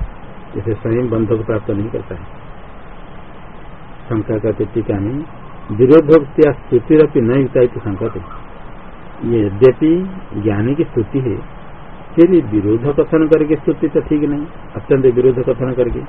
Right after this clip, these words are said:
शंका करता है, ननु हत्वापि न हन्ति इति विप्रतिषिद्धम उच्यते, यद्यपि स्तुति, ये यद्यपि ज्ञानी की स्तुति है,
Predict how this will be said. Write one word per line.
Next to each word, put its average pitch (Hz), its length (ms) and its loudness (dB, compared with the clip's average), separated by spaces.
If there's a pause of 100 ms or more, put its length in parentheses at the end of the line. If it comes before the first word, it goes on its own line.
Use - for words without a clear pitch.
(760)
शंका 117 260 0
करता 113 240 0
है, 117 80 2
ननु 110 360 2 (840)
हत्वापि 170 560 4
न 151 80 6
हन्ति 151 360 4
इति 151 200 4
विप्रतिषिद्धम 135 840 2
उच्यते, 156 300 4 (140)
यद्यपि 131 300 4
स्तुति, 143 280 0 (1800)
ये 110 100 4
यद्यपि 120 460 6
ज्ञानी 117 300 2
की 160 80 4
स्तुति 117 340 0
है, 98 460 -4